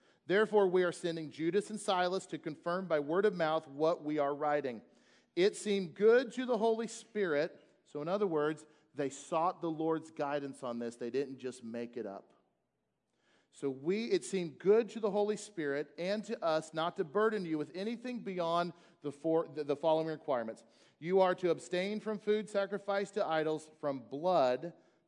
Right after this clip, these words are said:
from the meat of strangled animals, and from sexual immorality. You will do well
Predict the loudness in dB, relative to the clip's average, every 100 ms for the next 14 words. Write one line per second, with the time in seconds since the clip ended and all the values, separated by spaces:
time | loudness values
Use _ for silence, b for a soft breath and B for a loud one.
0 | _ 2 2 2 -2 -2 -2 -4 -4 -6
1 | -6 -10 -8 -6 -4 -6 -6 -6 -4 -4
2 | -4 -4 -4 -8 _ -8 -6 -8 -12 -12
3 | -8 -8 -8 -8 -8 -6 -6 -4 -2 0
4 | 0 -2 -4 B B -18 -6 -2 -2 6
5 | 6 6 0 -4 -4 -4 0 4 6 4